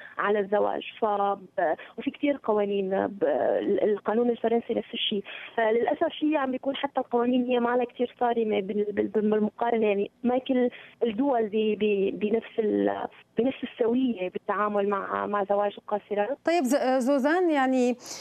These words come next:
Speaker 2: آه، هل، آه، عم، عم يتم دراسة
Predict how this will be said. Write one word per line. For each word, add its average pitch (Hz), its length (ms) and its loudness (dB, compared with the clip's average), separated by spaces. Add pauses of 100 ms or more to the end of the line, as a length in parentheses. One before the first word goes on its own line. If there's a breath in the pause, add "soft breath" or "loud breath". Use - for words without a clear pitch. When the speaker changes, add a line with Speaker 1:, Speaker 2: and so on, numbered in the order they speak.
(180 loud breath)
Speaker 2:
آه، 226 280 4
هل، 359 480 2
آه، - 40 0
عم، 233 540 2
عم 220 260 2
يتم 311 300 2
دراسة 254 460 2